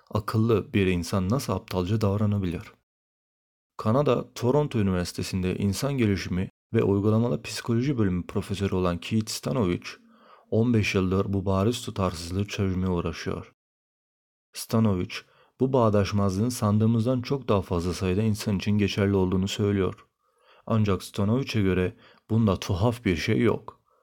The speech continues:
I Q testleri, mantık, soyut, akıl yürütme, öğrenme yeteneği ve çalışma belleği kapasitesi dahil olmak üzere belli başlı zihinsel yetenekleri ölçmek için mükemmel bir yoldur.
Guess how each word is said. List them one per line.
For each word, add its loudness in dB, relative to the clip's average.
I 0
Q 0
testleri, 0
mantık, 0
soyut, -2
akıl 0
yürütme, 0
öğrenme 4
yeteneği 2
ve 2
çalışma 0
belleği 2
kapasitesi -2
dahil 0
olmak 0
üzere 0
belli 4
başlı 2
zihinsel 2
yetenekleri 2
ölçmek 0
için -2
mükemmel 2
bir -2
yoldur. -4